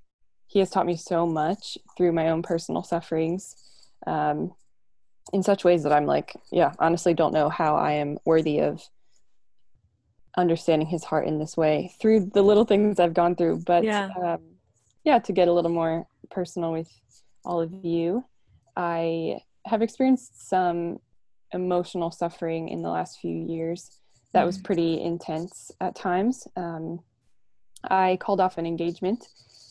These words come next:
Speaker 1: after being with my then, um, fiance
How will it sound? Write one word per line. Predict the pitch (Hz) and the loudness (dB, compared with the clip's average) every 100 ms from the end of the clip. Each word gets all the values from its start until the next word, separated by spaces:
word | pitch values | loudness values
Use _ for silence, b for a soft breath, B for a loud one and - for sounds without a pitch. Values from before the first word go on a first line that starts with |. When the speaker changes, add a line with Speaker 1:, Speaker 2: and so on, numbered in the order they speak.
| _ - | _ -8
Speaker 1:
after | 170 170 160 | -4 -2 0
being | 165 160 160 185 - | -2 -2 -4 -8 -2
with | 170 160 - _ - _ _ _ _ - | 0 0 -2 _ -20 _ _ _ _ -10
my | 170 160 160 160 190 - - _ - | -6 -4 -4 -6 -8 -14 -20 _ -10
then, | 180 170 160 160 175 - - | 0 2 2 -2 -4 -8 -12
um, | 175 165 - - 190 _ _ | -10 -8 -8 -8 -10 _ _
fiance | 247 247 247 233 226 | 4 4 6 6 6